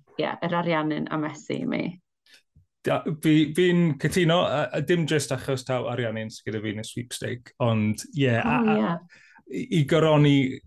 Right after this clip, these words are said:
Speaker 2: gyrfa Messi gyda, yy, Cwpan y Byd, a, t-, yy,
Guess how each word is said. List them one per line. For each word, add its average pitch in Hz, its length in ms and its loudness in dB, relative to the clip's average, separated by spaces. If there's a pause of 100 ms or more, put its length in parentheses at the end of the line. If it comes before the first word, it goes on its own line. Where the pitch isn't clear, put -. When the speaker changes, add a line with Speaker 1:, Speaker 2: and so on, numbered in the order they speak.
(420)
Speaker 2:
gyrfa 107 440 2 (600)
Messi 104 500 -4
gyda, 107 380 -2 (800)
yy, 113 480 -6
Cwpan 117 400 -2
y - 20 0
Byd, 87 400 -4 (800)
a, 127 140 -2 (160)
t-, 135 260 -4
yy, - 320 -8